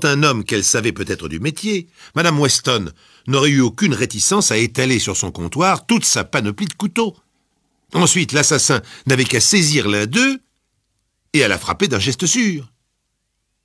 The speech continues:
Quant au mobile du crime, c'est sans doute le vol. Et si l'on veut bien supposer, comme l'a fait Fenimore Wallace, que le meurtrier était trop troublé pour trouver l'argent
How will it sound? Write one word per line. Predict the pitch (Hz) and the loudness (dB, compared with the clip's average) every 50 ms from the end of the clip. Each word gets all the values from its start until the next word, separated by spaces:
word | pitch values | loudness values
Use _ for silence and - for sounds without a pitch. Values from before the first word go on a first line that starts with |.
| _ _ _ _ _ _ _ _ _ _ _ | _ _ _ _ _ _ _ _ _ _ _
Quant | - 139 123 - | -2 -2 0 0
au | 120 | 0
mobile | 113 107 113 110 104 | 0 0 0 -2 -4
du | 90 98 | -4 -6
crime, | - - 117 113 95 82 73 - - _ _ _ - | -6 -4 -2 -2 -2 -4 -6 -10 -12 _ _ _ -10
c'est | - - - | -6 -4 -4
sans | - 82 | -4 -6
doute | - 82 - | -8 -8 -6
le | 90 | -2
vol. | 98 151 196 180 131 90 71 73 _ _ _ _ _ _ _ _ _ _ _ - | 0 2 2 2 0 -2 -4 -8 _ _ _ _ _ _ _ _ _ _ _ -4
Et | 113 | -2
si | 120 - 226 | 0 2 2
l'on | 208 196 | 2 2
veut | 180 180 | 2 2
bien | 170 170 156 | 2 2 2
supposer, | - - - 147 117 147 151 135 - 151 151 156 | 0 0 -2 -2 0 0 0 2 2 2 0 0
comme | - - 220 226 202 | 0 0 0 2 2
l'a | 175 147 | 2 0
fait | 120 - 156 - | 0 0 -2 -2
Fenimore | - 113 101 104 107 98 90 | -2 -2 -4 -2 -2 -2 -2
Wallace, | 101 98 92 87 85 - - - - - - | -2 -2 -2 -2 -4 -4 -6 -8 -16 -14 -6
que | - 139 | -2 0
le | 131 123 | 2 2
meurtrier | 151 208 214 - - - 175 156 156 151 151 - | 2 2 0 0 -2 -4 -2 0 0 0 0 -2
était | 110 104 - - | -4 -4 -4 -6
trop | - - 175 240 | -4 -2 -2 -2
troublé | - - - 151 151 131 151 160 135 - | -2 -2 -2 -2 0 2 2 2 0 0
pour | - - - | -4 -10 -14
trouver | - - 160 180 170 143 | -6 -2 -2 0 0 0
l'argent | 110 95 92 90 98 147 160 | -2 -4 -6 -4 -4 -4 -4